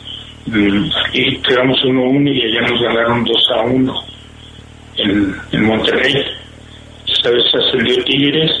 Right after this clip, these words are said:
la Universidad de, de Guadalajara compró la franquicia del Torreón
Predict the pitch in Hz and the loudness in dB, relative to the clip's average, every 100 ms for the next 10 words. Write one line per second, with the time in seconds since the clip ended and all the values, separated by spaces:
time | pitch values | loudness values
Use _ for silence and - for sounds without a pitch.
0 | - - - - - 110 104 101 107 107 | -8 -18 -20 -20 -6 -2 0 0 0 0
1 | 110 117 123 123 127 117 110 104 98 101 | 2 2 2 2 2 2 0 0 -2 -6
2 | 98 107 107 110 107 107 131 123 123 - | -6 0 2 4 2 0 0 0 0 -2
3 | - 117 117 113 120 107 98 - - 101 | -4 2 2 2 0 -4 -2 -2 2 0
4 | 98 101 101 131 160 | 0 -2 2 2 2